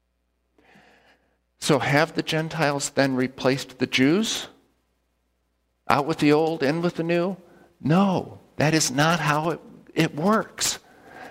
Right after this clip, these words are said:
God's story is more complex than that. He's not done with Israel, as we're gonna see when we get to chapter eleven. He has a plan, and he will make it work. In nine six,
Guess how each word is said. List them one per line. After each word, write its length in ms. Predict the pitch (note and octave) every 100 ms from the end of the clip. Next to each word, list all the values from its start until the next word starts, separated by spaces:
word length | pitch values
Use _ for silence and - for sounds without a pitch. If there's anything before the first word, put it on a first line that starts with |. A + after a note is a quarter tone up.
| -
God's 240 | D3+ F3
story 360 | - D#3+ D#3+ C#3
is 200 | A#2+ A2+
more 320 | A#2 C#3+ D#3
complex 760 | D#3+ D3+ C3+ - D3+ D3+ - -
than 280 | - G#2 G2+
that. 260 | F2 - - - -
He's 260 | A2+ -
not 320 | A2+ D3+ F3+
done 220 | E3 E3 D#3+
with 160 | D#3
Israel, 320 | D3+ C3 G2+
as 140 | G#2 G#2
we're 60 |
gonna 180 | A2+ G#2+
see 180 | - C#3+
when 220 | G2 F#2
we 80 | G2
get 160 | G2+ -
to 60 |
chapter 360 | - G#2 - A2
eleven. 380 | G#2+ G#2+ D2 - _ _ _ _ _ _ _ -
He 120 | B2+
has 220 | B2 C#3
a 60 | D#3+
plan, 540 | - D#3+ A#2+ F2 D3+ - _ _ _ _ _
and 200 | A#2+ G#2+
he 240 | A2 D#3 D3
will 260 | D3+ D3+
make 260 | C#3+ C#3+ E3
it 140 | -
work. 420 | E3 D#3 - - - _ _ _ _ _ _ _ _ _ _ _ _ _ _
In 160 | - A#2
nine 240 | A2+ D#3+
six, 440 | F3+ F#3 B2 -